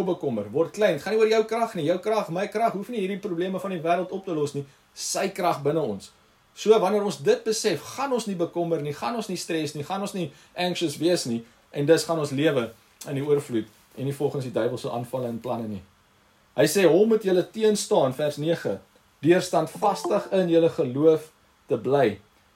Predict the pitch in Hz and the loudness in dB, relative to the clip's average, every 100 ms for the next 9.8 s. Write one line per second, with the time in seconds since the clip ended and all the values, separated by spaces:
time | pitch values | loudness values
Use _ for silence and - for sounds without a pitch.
0 | _ 135 170 156 117 202 208 165 127 - | _ 4 6 6 6 4 4 0 -2 -2
1 | 147 185 196 - 165 165 180 170 139 135 | -2 2 2 0 0 2 2 0 0 4
2 | 160 165 151 156 127 139 147 135 165 170 | 6 4 2 -6 -4 -2 0 2 4 4
3 | 147 143 160 151 151 147 - 143 139 _ | 2 -6 -6 -6 -6 -6 -4 -4 -4 _
4 | _ - 123 - 151 151 143 156 147 - | _ -14 -10 -6 -2 -4 -4 -8 -8 -10
5 | _ - - 143 147 139 - _ _ _ | _ -16 -4 4 4 4 -8 _ _ _
6 | 120 151 143 101 90 - 170 185 185 196 | 2 4 4 0 -6 2 4 4 4 4
7 | 185 185 196 180 180 165 180 139 135 160 | 2 2 0 0 2 4 4 2 2 0
8 | 165 180 170 160 196 190 190 170 175 170 | 0 0 -2 -2 0 0 -2 -2 -4 -4
9 | 170 180 170 175 175 170 170 127 | -2 0 0 -2 0 4 4 4